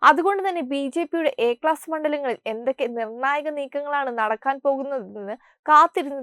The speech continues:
തന്നെ കാണണം. പ്രധാനമന്ത്രി നേരിട്ടിറങ്ങിയതിനാൽ കേരളത്തിൽ ലോക്സഭാ തെരഞ്ഞെടുപ്പിന്റെ ആദ്യ വെടി ബി ജെ പി മുഴക്കിക്കഴിഞ്ഞു. സ്ഥാനാർത്ഥി നിർണയത്തിലും ഈ മേൽക്കൈ നേടാനുള്ള നീക്കങ്ങളാണ് കേന്ദ്ര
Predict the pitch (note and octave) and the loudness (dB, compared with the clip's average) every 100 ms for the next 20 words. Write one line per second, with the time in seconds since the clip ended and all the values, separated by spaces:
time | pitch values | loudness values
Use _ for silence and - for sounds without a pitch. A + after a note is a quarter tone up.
0 | A#3+ A3+ A3+ F3+ - - _ _ _ - | -4 -4 -4 -4 -6 -14 _ _ _ -10
1 | G#3 A3 A3+ B3+ C4+ C#4+ - A#3 A#3 B3 | 4 4 4 -2 -4 -4 -6 -4 -2 -2
2 | C#4+ D4 C#4 D4 D#4 D4 C4+ A#3+ - C#4 | -2 0 0 0 -4 -2 -2 -2 -2 0
3 | C#4+ C#4 E4 - C4 C4 - E4 E4 E4 | 0 -2 -8 0 0 -2 -4 2 2 2
4 | E4 E4 D#4 D#4 - A#3 A#3+ C4+ D#4 D#4 | -2 -2 -4 -4 2 4 4 4 0 -4
5 | D4 B3+ C4 B3 C4+ C4 A3 G#3 G3+ B3 | -4 -4 -6 -4 -4 -6 -6 -6 -6 -6
6 | - F3+ E3+ - _ _ _ - A#3+ G#3+ | -2 -2 -2 -16 _ _ _ -4 2 2
7 | G#3+ A3 C4 B3+ C4 C4 C#4 C4+ B3+ B3 | 2 -2 -2 -4 -4 -2 -2 0 -2 -2
8 | - D4+ E4 E4 D#4+ - E4+ E4 D#4+ D#4 | -6 -4 2 4 4 2 0 0 0 0
9 | D#4+ D4+ B3+ A#3+ A#3+ D4+ D#4 C4+ A3 A#3+ | 0 -2 -2 -6 -8 -6 -2 -2 -2 -6
10 | A3+ G#3+ A#3 | -6 -4 -2